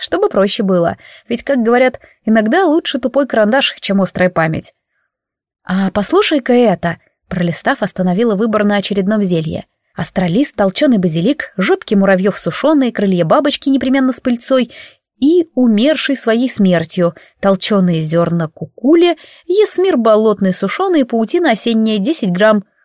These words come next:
"О, оно!" оживилась моя хозяюшка.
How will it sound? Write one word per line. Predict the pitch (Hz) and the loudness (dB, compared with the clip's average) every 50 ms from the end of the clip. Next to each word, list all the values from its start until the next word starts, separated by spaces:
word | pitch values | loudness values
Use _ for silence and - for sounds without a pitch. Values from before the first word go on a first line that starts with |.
| _ _ _ _ _ _ _ - | _ _ _ _ _ _ _ 0
"О, | 185 277 349 311 175 151 - - _ _ _ _ - 587 640 | 4 4 6 4 4 2 -2 -12 _ _ _ _ 2 2 4
оно!" | 370 220 175 160 - - _ _ _ _ | 4 4 2 0 -2 -8 _ _ _ _
оживилась | - - 175 156 185 160 185 175 - - - | -8 -6 -4 -2 -2 -2 -4 -4 -4 -2 -2
моя | 175 175 170 | 0 0 0
хозяюшка. | - 196 190 180 180 156 156 156 - - - 180 | 0 0 0 2 2 0 0 -2 -4 -8 -10 -10